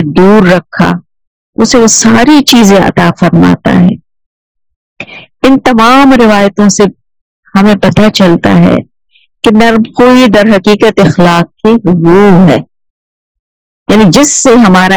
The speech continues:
اخلاق بنتا ہے۔ کہ جس طرح ایک پھول ہے اور اس کی پنکھڑیاں ہیں، وہ سب کو اچھی لگتی ہیں، کیوں؟ کہ وہ نرم ہیں، خوبصورت ہیں، خوشبودار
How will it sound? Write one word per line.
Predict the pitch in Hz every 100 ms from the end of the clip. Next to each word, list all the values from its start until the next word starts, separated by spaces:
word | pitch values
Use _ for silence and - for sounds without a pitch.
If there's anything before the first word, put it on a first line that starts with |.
| -
اخلاق | 185 - 180 175 175 196 - _ -
بنتا | 175 175 165 180 175
ہے۔ | 170 147 - - _ _
کہ | - - _ 220
جس | 311 349 -
طرح | 254 240 240 240
ایک | 226 226 -
پھول | - 240 247 262 247
ہے | 220 214
اور | 208 - 196
اس | 202 -
کی | 220 220
پنکھڑیاں | 220 208 208 - 208 226 220 208 180
ہیں، | 170 185 _ _ _ _ _ _ _ _ _ _
وہ | 330
سب | 359 359 -
کو | 392
اچھی | - -
لگتی | 285 214 - - 180 180
ہیں، | 185 170 _ _
کیوں؟ | 254 311 466 - _ _ _ _ _
کہ | -
وہ | 240
نرم | 220 190 208 254 220 185
ہیں، | 170
خوبصورت | 180 - 226 - - 240 254 226 -
ہیں، | 190 180
خوشبودار | - - 226 - 220 180 190 185 220